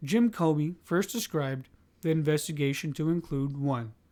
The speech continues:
the Russian government's effort to interfere in the twenty sixteen election, the nature of any links between individuals associated with the Trump campaign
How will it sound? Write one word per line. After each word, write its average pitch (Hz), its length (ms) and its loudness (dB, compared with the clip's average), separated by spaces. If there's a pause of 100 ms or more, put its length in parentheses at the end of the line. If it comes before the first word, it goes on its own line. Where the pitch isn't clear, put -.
(800)
the 160 100 -2
Russian 143 380 2
government's 180 460 2
effort 165 300 0
to 170 120 2
interfere 165 460 0
in 165 60 0
the 170 80 0
twenty 156 300 -2
sixteen 160 540 -4
election, 147 540 -4 (880)
the 156 100 -2
nature 160 400 2
of 156 200 0
any 185 260 4
links 160 300 2
between 151 420 -2
individuals 165 640 0
associated 160 760 0
with 139 180 -2
the 143 80 -4
Trump 139 320 -4
campaign 139 520 -4